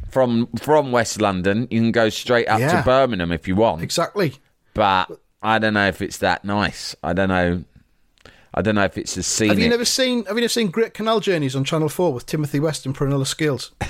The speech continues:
Speaker 1: <laughs> No.
Speaker 2: It is the best television programme you'll ever see.
Speaker 1: Really?
Speaker 2: You, if it's on All four or whatever, you get back to series one <clears throat> and watch the first few episodes. It is everything.
Speaker 1: And is it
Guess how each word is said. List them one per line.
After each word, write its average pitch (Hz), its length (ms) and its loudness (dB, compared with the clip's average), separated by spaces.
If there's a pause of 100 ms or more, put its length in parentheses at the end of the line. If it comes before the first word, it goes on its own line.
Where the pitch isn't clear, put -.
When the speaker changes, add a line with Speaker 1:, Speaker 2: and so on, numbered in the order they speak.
Speaker 1:
<laughs> 104 120 -2 (600)
No. 71 440 0
Speaker 2:
It 190 180 -2 (160)
is 175 300 -2
the 160 100 0
best - 440 -4
television 170 540 0
programme 143 500 0
you'll 143 140 2
ever 143 180 0
see. 139 300 0
Speaker 1:
Really? 98 460 2 (260)
Speaker 2:
You, 208 300 0
if 180 120 0
it's 190 160 0
on 202 340 0 (180)
All 196 180 2
four 190 300 0
or 175 80 4
whatever, 147 280 -2
you 185 140 2
get 190 240 -4
back 202 160 -2
to 156 80 -10
series 180 460 0
one 147 280 0 (220)
<clears throat> - 220 -20
and 202 400 2
watch 185 220 0
the 165 80 -4
first 175 280 0
few 160 180 0
episodes. 143 600 -4
It 139 100 0
is 135 240 -2 (260)
everything. 127 600 -2 (580)
Speaker 1:
And 101 160 0
is 95 140 0
it 110 160 2